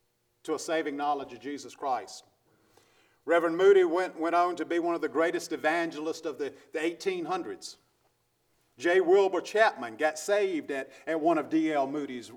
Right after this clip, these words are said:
revivals. Billy Sunday got saved at one of, of, of Wilbur Chaplin's revivals.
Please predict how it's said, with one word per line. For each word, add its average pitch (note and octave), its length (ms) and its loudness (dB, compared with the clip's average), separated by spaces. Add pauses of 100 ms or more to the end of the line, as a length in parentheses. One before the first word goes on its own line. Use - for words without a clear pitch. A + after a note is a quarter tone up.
revivals. B2 880 -2 (1040)
Billy F#3+ 220 6
Sunday G#3 440 4
got D#3 200 6
saved F3+ 460 2
at D3 100 -2
one E3 220 2
of, D#3 160 0 (160)
of, D3 260 2
of C3 260 -4
Wilbur E3+ 280 0
Chaplin's G3 580 -2
revivals. G#2+ 720 -10